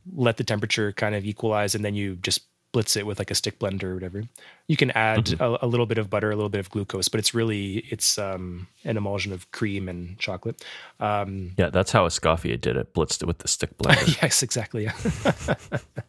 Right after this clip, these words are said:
Speaker 1: He gave it a quick waz with the stick blender. Yeah.
Speaker 2: That's right.
Speaker 1: Um, <laughs> but for, um, for the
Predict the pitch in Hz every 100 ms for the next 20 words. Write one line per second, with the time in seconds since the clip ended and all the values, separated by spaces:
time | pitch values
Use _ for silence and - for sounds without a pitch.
0 | - - - - - - - - - 143
1 | 143 127 156 113 104 107 107 107 107 -
2 | 113 - 95 92 98 92 - - - -
3 | - 110 113 107 107 101 98 110 - -
4 | - 269 - 302 - - - - 165 -
5 | 139 127 151 - - 151 143 135 123 113
6 | 107 101 95 - - - - 139 131